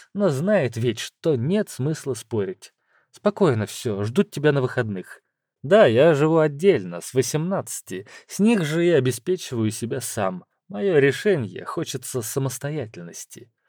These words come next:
Универ окончу, на более нормальную работу устроюсь, а пока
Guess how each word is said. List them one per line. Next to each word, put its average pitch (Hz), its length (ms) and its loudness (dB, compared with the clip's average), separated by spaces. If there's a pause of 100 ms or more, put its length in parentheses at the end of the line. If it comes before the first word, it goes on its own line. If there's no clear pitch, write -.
(140)
Универ 208 400 6
окончу, 196 600 2 (200)
на 156 120 6
более 160 320 8
нормальную 156 540 2
работу 151 420 2
устроюсь, 147 640 -2
а 180 160 -6
пока - 480 -4